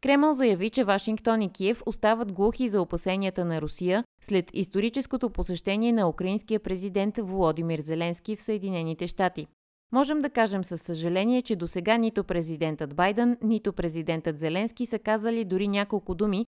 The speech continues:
които биха могли да се възприемат като потенциална готовност да се вслушат в опасенията на Русия“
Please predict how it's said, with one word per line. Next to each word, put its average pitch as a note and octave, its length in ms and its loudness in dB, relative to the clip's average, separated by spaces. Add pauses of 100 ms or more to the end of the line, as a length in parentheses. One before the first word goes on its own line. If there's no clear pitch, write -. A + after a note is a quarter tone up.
(140)
които C4 240 0
биха B3 220 0
могли A3 320 2
да G#3+ 100 0
се G3 140 -2
възприемат G3 560 0
като F3 240 -4
потенциална F#3 680 0
готовност F#3 680 0
да E3+ 120 -2
се D#3+ 140 -4
вслушат G#3 500 -4
в - 100 -8
опасенията F#3 680 -2
на D#3+ 160 -2
Русия“ D#3 360 0